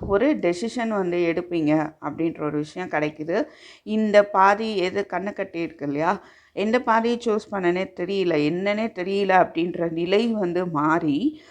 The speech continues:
உங்களுக்கு என்ன ஆக போகுது, என்ன செய்யணும் அப்படின்ற ஒரு விழிப்புணர்வு வரும்.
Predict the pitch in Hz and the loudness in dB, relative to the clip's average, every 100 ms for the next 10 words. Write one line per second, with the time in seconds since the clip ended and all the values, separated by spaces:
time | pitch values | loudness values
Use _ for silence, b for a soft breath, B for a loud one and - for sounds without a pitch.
0 | B - 190 180 180 180 208 185 180 156 | B -8 0 0 2 0 0 -2 -4 -2
1 | 147 147 - - 180 202 226 - 185 185 | -2 -4 -10 -4 -2 0 -2 -2 -2 0
2 | 202 202 - - 165 160 160 151 156 147 | 2 0 0 -4 0 0 4 2 2 0
3 | 170 175 165 151 156 180 165 147 175 285 | 0 -2 -2 -2 0 0 0 0 0 -2